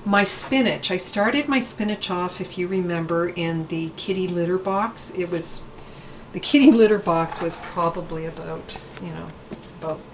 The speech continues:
that deep. And this one here is much deeper and much longer. So I thought, okay, you know, my, my spinach should be able to grow up.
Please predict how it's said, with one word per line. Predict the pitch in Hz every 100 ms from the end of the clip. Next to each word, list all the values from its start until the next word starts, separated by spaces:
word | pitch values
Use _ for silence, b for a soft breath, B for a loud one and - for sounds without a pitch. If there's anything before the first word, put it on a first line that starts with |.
| -
that | 101 - 143 156
deep. | 185 156 143 - B B B B
And | 170 170
this | 196 208 -
one | 156 151
here | 165 165 151
is | 147 165
much | 139 - -
deeper | 208 202 - 202 196 190 - - - - - -
and | 170 165 170 165 170 - - - - 165
much | 165 - -
longer. | 175 175 180 160 151 - B B B B
So | - - 196 180 175 175 - - - - - - - -
I | 185
thought, | 180 185 226
okay, | 320 - 190 226 - -
you | 214
know, | 196 214 B B B -
my, | 185 180
my | 185 175
spinach | 165 - 185 185
should | - - 170 -
be | 175
able | 165
to | 170
grow | 156 175
up. | 170